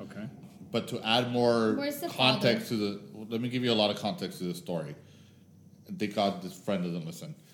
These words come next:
Speaker 3: Yeah,
Speaker 2: Um,
Speaker 3: uh, honestly.
Speaker 2: so
Speaker 3: Go
Speaker 2: check
Speaker 3: ahead.
Speaker 2: this out. They, so the mom has early dementia. My friend is single. My friend's sibling is, um, has kids, and
Speaker 3: Oh yeah, the single parent,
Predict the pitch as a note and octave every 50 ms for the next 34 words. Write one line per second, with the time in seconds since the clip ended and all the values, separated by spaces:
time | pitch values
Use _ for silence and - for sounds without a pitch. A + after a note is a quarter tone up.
0 | - - - - - - - C3 B2+ B2+ A#2+ A#3 A#3 A#3+ A#3 - A#3 A#3+ A#3+ -
1 | B3+ B3+ B3+ C4 C#4+ C#4 - - D4+ D#4 D4+ D4+ D4 C#4+ - - - - - -
2 | - - - - - D3+ C#3 C3 B2+ C3 C3 A2+ G#2+ - - C3+ - - - -
3 | - A#2 G2+ F#2 F2+ - - - - _ - C#3+ A2+ A#2+ C3 C3 C3+ C#3+ D3 D3
4 | D3 D3 C#3+ C#3+ D3 D3+ D3+ - - - - C#3 B2 B2 A2+ G#2 B2 A2+ B2+ C3
5 | C#3 D3+ D#3 D#3+ D3 C#3+ - B2 B2 B2 A#2+ A#2 A2 G#2+ G2+ G2 - - G2+ F#2+
6 | G2 G2+ G2+ - - C#3 C3+ C3+ C3+ C3 - D#3 D3+ D#3 E3 D#3+ D3 - - C#3
7 | C3 B2 A#2+ A#2+ A#2 A#2 A#2 A2+ - - A2+ A2+ A2+ - C3 C3+ C3 C3 - -
8 | - C3 A#2 A#2 A#2+ A#2+ A2+ A2+ A2+ F#2+ G2+ G2+ G2+ G2 F#2+ F#2+ F#2+ G2 - F#2+
9 | F#2+ F#2 F2+ E2+ D#2+ D#2 D2+ C#2 - - _ _ _ - - - A2 G#2+ - -
10 | G#2+ G2 F#2+ G2+ - - - - - - - _ - - - _ _ _ _ _
11 | _ _ - G#2+ G#2+ G#2+ G#2 G#2 G2+ G2+ G2 G2 G2 G2 - - - - D#4+ D4+
12 | C#4 B3 A#3 A#3 G#3+ G3+ G3 G#3 A3 - B3+ B3 A#3 A3 - A3+ G#3 F#3+ F#3 F#3
13 | F3 -